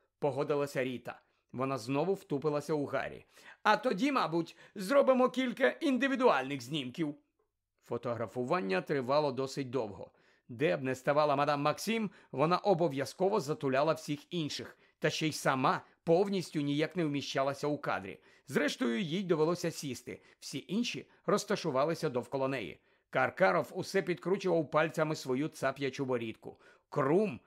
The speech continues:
якому, на Гаріну думку, до фотографування було не звикати, чомусь ховався за спинами інших. Фотограф хотів, щоб на першому плані була Флер,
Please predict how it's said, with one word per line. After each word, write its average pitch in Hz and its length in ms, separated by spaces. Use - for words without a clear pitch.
якому, 147 380
на 143 120
Гаріну 151 360
думку, 156 340
до 143 140
фотографування 156 800
було 151 220
не 147 120
звикати, 165 560
чомусь 143 340
ховався 147 520
за 147 120
спинами 131 420
інших. - 540
Фотограф 143 560
хотів, 135 360
щоб 143 200
на 151 100
першому 156 400
плані 160 280
була 156 200
Флер, - 400